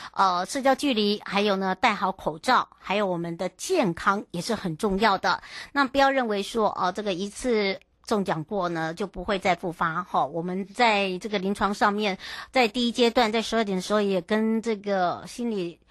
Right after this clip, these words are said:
呃，在这个诊疗室里面呢，也让这些临床师，还有包含了我们的医师，不管在胸腔，包含在这个，呃，这个一般的这个最前线的医护，都有讲到一个，现在，因为现在这个部分呢，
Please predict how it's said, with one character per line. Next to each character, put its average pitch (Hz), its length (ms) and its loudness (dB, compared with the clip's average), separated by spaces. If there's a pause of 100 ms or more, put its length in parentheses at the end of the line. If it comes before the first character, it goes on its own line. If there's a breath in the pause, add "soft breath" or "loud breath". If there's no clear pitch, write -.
(260 soft breath)
呃， 180 380 4
在 202 260 2
这 196 100 -8
个 190 220 -2
诊 160 180 -2
疗 160 140 0
室 240 180 -2
里 185 160 -4
面 190 240 0
呢， 180 140 -2
也 170 180 -2
让 190 340 2
这 208 140 -4
些 202 160 -2
临 190 220 -2
床 190 260 -6
师， 214 360 -2
还 190 160 -2
有 190 120 4
包 196 220 2
含 175 260 -2
了 180 80 0
我 170 120 -2
们 156 80 -2
的 175 80 -2
医 226 220 -4
师， 254 440 2 (320 loud breath)
不 269 100 0
管 175 220 4
在 214 120 2
胸 233 240 -2
腔， 233 400 2
包 233 280 6
含 185 220 2
在 190 400 4
这 196 180 -4
个， 170 400 -4
呃， 151 580 -6
这 208 140 -12
个 165 380 -8
一 214 120 -14
般 202 240 4
的 190 120 0
这 202 100 -6
个 190 120 -2
最 208 220 0
前 180 240 -4
线 196 160 -6
的 175 60 -8
医 214 160 -8
护， 190 280 -4
都 208 140 0
有 202 80 -2
讲 185 300 -10
到 180 240 2
一 170 40 -4
个， 175 220 -4
现 262 160 -2
在， 269 40 0
因 285 60 2
为 269 100 2
现 240 200 2
在 214 80 -10 (240)
这 302 100 -6
个 254 120 2
部 269 180 -2
分 220 220 2
呢， 190 180 2